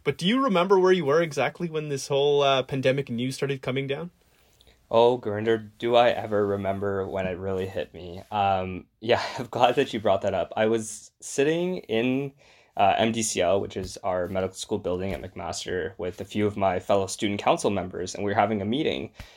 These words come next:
Speaker 2: talking about covid nineteen and how this might change and what this might mean for the medical school, and just speculating, 'cause we really didn't know much of what was happening. And it was, like, an evening meeting, and then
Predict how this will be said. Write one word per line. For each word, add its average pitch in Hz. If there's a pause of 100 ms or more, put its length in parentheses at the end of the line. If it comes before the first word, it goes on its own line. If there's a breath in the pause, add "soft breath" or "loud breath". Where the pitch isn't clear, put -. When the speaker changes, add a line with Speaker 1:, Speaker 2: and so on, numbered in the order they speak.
(200 loud breath)
Speaker 2:
talking 117
about 92
covid 98
nineteen 185
and 135
how 104
this 98
might 92
change 139
and 101
what 104
this -
might 98
mean 107
for 113
the 98
medical 92
school, - (300 soft breath)
and 110
just 147
speculating, 98
'cause 110
we 123
really 156
didn't 110
know 131
much 117
of 113
what 101
was 95
happening. - (420 soft breath)
And 123
it 127
was, 123
like, 113
an 107
evening 131
meeting, 107
and 101
then 95